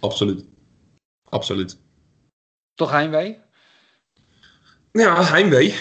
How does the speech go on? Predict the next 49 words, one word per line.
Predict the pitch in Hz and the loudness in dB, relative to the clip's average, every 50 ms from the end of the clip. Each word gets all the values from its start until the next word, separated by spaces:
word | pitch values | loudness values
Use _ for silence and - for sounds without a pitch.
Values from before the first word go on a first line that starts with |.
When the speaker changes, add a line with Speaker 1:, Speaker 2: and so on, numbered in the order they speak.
| - - - | -12 -10 -4
Speaker 1:
Kijk, | - 151 160 170 | -2 -2 0 0
je | 175 | 0
hebt | 175 180 180 | 0 0 0
met | 185 185 185 | -2 -2 -2
een, | 185 170 170 165 | -2 -2 -2 -4
ehm, | 160 156 151 156 156 156 151 151 151 151 151 147 147 _ _ _ _ _ _ _ _ _ _ _ _ _ _ _ _ | -4 -4 -2 -2 -2 -2 -4 -4 -4 -6 -6 -8 -10 _ _ _ _ _ _ _ _ _ _ _ _ _ _ _ _
je | - 131 - - 151 156 | -12 -12 -10 -4 -2 -2
hebt | 165 165 | 0 0
met, | 160 156 147 143 | 0 -2 0 2
eh, | 147 139 135 135 135 135 135 | 2 2 4 4 4 2 2
met, | 147 143 139 - | 0 -4 -4 -4
ik | 143 151 | -6 -4
heb | 156 151 147 | -4 -4 -2
gewoon | - 160 151 | -2 0 0
met | 147 - | 0 0
mijn | 135 127 | 0 0
zoon | 147 156 180 175 | 2 2 2 0
te | - 127 | 0 0
maken. | 117 110 107 107 - - - - - - | 0 0 0 -2 -4 -10 -18 -20 -18 -8
En, | - - 120 120 120 | -4 -2 -2 0 0
eh, | 120 120 | 0 0
mijn | 123 123 127 120 | 2 2 2 2
zoon | 131 143 156 139 | 2 0 0 0
die, | 123 120 120 120 120 117 113 | 0 0 2 2 2 2 2
eh, | 113 113 113 113 113 113 113 113 113 113 113 - | 0 0 -2 -2 -2 0 0 0 0 -2 -2 -4
die | 131 127 120 | -2 -2 0
vond | 131 127 | 0 0
het | 127 127 | 2 0
niet | 151 165 156 | 0 0 2
leuk | 139 131 127 127 | 2 2 2 2
op | 120 117 | 0 -2
de | 123 | -2
opvang | 160 165 - 135 117 104 | -4 -2 -2 -2 0 2
daar. | 123 135 131 113 117 - - - - _ _ _ _ _ _ _ _ _ _ - | 2 2 2 0 -2 -6 -10 -16 -20 _ _ _ _ _ _ _ _ _ _ -10
En, | - 113 117 120 117 117 117 | -10 -8 -6 -6 -8 -8 -8
ehm, | - - 107 101 101 104 101 101 104 104 101 101 104 101 - - _ _ _ _ _ _ _ | -8 -8 -8 -6 -6 -6 -6 -6 -6 -6 -6 -6 -8 -10 -12 -14 _ _ _ _ _ _ _
dat | - - 123 107 | -2 0 0 2
was | 123 135 135 123 | 4 2 2 2
dus | 123 120 - | 0 0 2
al | 117 110 110 117 | 2 2 2 2
een, | 117 117 117 117 | 0 -2 -4 -4
een | - 117 | -4 -2
dingetje, | 117 117 127 127 123 123 123 | 0 0 0 -2 -2 -2 -2
ja. | 113 117 113 98 - - _ _ _ _ _ _ - | -2 -2 -4 -6 -8 -14 _ _ _ _ _ _ -18
Ja, | - 107 - - - | -14 -14 -12 -12 -10
dat, | - - 117 113 - - | -8 -6 -6 -6 -6 -6
dat | - 113 - | -8 -8 -6
was | - 117 110 - | -4 -4 -4 -2
al. | 110 - 92 - - | -2 -4 -4 -8 -10